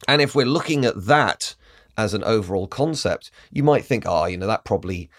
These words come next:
that probably started popping up in something like the nineteen fifties, you know, the drive-in movies, the, the start of sort of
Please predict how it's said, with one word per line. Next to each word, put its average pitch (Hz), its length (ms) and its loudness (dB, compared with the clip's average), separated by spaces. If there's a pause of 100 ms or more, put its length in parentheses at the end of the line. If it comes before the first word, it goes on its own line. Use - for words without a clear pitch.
that 175 140 -2
probably 110 240 0
started 98 340 0
popping - 300 -4
up 87 160 -8
in 85 100 -10
something 92 280 -6
like 87 160 -6
the 80 80 -16
nineteen 87 380 -8
fifties, 82 540 -10
you 85 60 -12
know, 80 80 -10
the 69 100 -12
drive-in 98 540 -2
movies, 82 520 -10
the, 92 180 -12
the 95 100 -12
start 110 460 -2
of 87 100 -6
sort 87 160 -6
of 80 120 -10